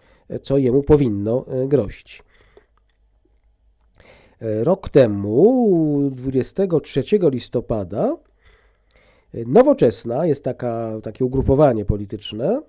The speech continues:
e, tam pan Szłapka, e, chyba kieruje tym,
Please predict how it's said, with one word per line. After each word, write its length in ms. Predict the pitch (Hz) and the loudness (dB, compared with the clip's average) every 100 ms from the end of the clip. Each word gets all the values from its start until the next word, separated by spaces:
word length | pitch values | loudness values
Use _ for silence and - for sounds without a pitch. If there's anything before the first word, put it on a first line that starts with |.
| _ _ _ _ _ _ _ _ | _ _ _ _ _ _ _ _
e, 140 | 107 107 | -16 -14
tam 140 | 101 | -14
pan 220 | 98 98 | -12 -12
Szłapka, 800 | 95 - 110 - - 147 139 135 220 - 131 120 127 127 123 123 120 117 127 120 117 - | -4 0 2 2 0 -2 -4 -8 -16 -20 -12 -10 -8 -8 -8 -10 -12 -14 -16 -14 -14 -14
e, 40 | 120 | -12
chyba 300 | 131 127 117 | -10 -8 -10
kieruje 680 | - - - 120 208 175 | -12 -14 -4 0 2 0
tym, 340 | 156 147 135 | -2 -4 -4